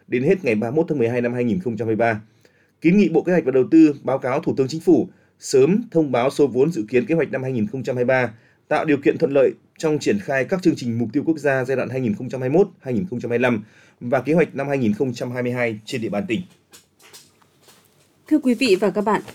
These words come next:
Speaker 2: Ban Dân vận Tỉnh ủy vừa tổ chức hội nghị sơ kết công tác dân vận sáu tháng đầu năm, triển khai nhiệm vụ sáu tháng cuối năm hai không hai hai. Đồng chí Hoàng Thị Vĩnh, Ủy viên Ban Thường vụ, Trưởng ban Dân vận Tỉnh ủy, chủ trì hội nghị. Dự hội nghị có đồng chí Hoàng Thị Thanh Bình,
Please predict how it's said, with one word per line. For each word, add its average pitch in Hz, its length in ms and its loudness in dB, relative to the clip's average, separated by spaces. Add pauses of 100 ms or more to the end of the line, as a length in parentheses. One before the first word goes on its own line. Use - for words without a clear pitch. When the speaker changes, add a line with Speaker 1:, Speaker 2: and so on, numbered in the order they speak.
Speaker 2:
Ban 226 260 2
Dân 208 200 0
vận 208 140 2
Tỉnh 175 200 6
ủy 185 180 8
vừa 180 140 2
tổ 175 160 4
chức 277 200 -2
hội 190 140 6
nghị 180 180 4
sơ 214 260 -2
kết 262 120 0
công 214 200 0
tác 254 180 -6
dân 202 200 -2
vận 190 140 -2
sáu 180 200 -4
tháng 180 220 0
đầu 208 140 0
năm, 208 320 2
triển 175 200 4
khai 214 140 -2
nhiệm 185 140 -2
vụ 175 200 2
sáu 180 220 -4
tháng 180 200 -4
cuối 180 200 0
năm 208 180 0
hai 202 140 0
không 196 200 0
hai 190 180 -2
hai. 185 260 0 (640)
Đồng 202 120 8
chí 190 140 2
Hoàng 220 220 4
Thị 180 120 2
Vĩnh, 196 300 4
Ủy 202 140 2
viên 208 200 0
Ban 202 160 -2
Thường 185 160 0
vụ, 175 180 2
Trưởng 165 200 -2
ban 190 120 -4
Dân 190 200 -2
vận 180 140 -6
Tỉnh 156 180 -2
ủy, 156 300 0
chủ 160 180 4
trì 156 220 2
hội 160 140 -4
nghị. 156 260 0 (640)
Dự 202 180 6
hội 202 120 10
nghị 196 320 6
có 214 120 0
đồng 214 200 4
chí 180 140 4
Hoàng 220 200 2
Thị 180 160 -2
Thanh 208 240 -2
Bình, 175 200 6